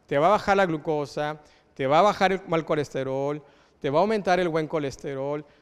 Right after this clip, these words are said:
te va a bajar de peso, te va a bajar la cintura en comparación con dietas que no vegetarianas, ¿verdad? Fíjense lo que están haciendo en el mundo. Allá en, en, en, tengo un hermano que vive allá en, en Copenhague,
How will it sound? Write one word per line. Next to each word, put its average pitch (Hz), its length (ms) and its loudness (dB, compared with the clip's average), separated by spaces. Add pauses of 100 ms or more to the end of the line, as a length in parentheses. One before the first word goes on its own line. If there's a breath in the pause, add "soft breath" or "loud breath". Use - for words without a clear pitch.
(100)
te 143 140 -2
va 156 100 6
a 190 40 6
bajar 190 280 2
de 170 100 -6
peso, 143 680 -6 (200)
te 147 80 -2
va 147 40 4
a 156 40 4
bajar 196 220 2
la 196 120 0
cintura 151 840 -4 (220 loud breath)
en 147 140 0
comparación 139 440 -4
con 156 160 -6
dietas 147 380 -4
que 190 360 -8 (1040)
no 139 380 -4
vegetarianas, 127 1040 -12
¿verdad? 147 380 -4 (440 loud breath)
Fíjense 226 340 0
lo 202 80 0
que 196 100 -2
están 185 160 -2
haciendo 175 400 -2
en 147 140 -6
el 139 100 -8
mundo. 127 400 -8 (420 soft breath)
Allá 151 480 -2
en, 139 260 -6
en, 135 300 -14
en, 143 340 -18
tengo 160 160 -10
un 165 140 -6 (100)
hermano 151 320 -6
que - 100 -12
vive 151 100 -4
allá 147 200 -2
en, 139 240 -8
en 135 120 -18
Copenhague, 175 640 -2